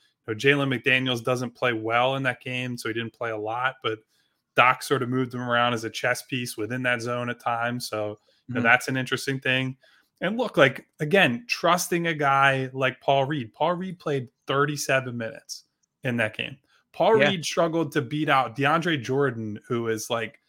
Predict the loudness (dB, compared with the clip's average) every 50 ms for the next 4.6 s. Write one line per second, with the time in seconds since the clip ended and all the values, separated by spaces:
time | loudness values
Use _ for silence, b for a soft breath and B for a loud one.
0 | _ _ _ 0 2 4 4 4 4 2 2 2 2 4 2 4 4 2 2 2
1 | 2 2 4 4 4 2 2 -2 -4 -2 -2 -2 2 4 4 4 4 2 -2 -6
2 | -6 -6 -6 -6 -8 -12 -14 -10 -6 -4 -2 -2 -2 -4 -4 0 2 4 4 4
3 | 4 2 0 -8 -10 -6 4 10 12 12 12 10 6 2 2 2 0 0 2 2
4 | 2 0 -2 -4 -8 -10 -8 -8 -10 -12 -14